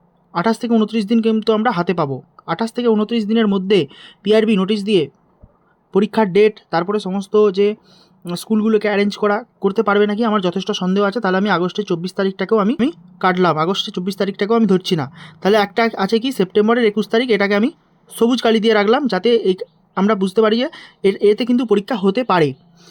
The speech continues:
এবারে দেখো, আ-, অক্টোবরে যে পাঁচ আর বারো, এই অক্টোবরের পাঁচ আর বারোতে কিন্তু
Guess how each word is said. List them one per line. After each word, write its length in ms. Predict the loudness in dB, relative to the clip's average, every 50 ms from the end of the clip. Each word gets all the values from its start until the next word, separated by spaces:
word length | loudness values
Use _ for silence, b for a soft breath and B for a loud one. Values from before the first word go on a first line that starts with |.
| b b
এবারে 260 | 2 2 4 2 2
দেখো, 240 | 0 0 2 2 0
আ-, 200 | 2 0 -2 -2 -2 -6
অক্টোবরে 420 | -8 -4 -2 0 2 4 2 4
যে 120 | 2 0 0
পাঁচ 340 | 0 0 0 0 0 0
আর 100 | -2 0
বারো, 300 | 0 2 2 4 2 2
এই 160 | 2 0 0 0
অক্টোবরের 440 | 0 0 -2 0 2 2 2 2
পাঁচ 260 | 0 -2 -2 0 0 0
আর 80 | 0
বারোতে 440 | 0 0 0 0 -2 -4 _ -4 -4
কিন্তু 380 | -2 -2 -2 -2 -2 -4 -4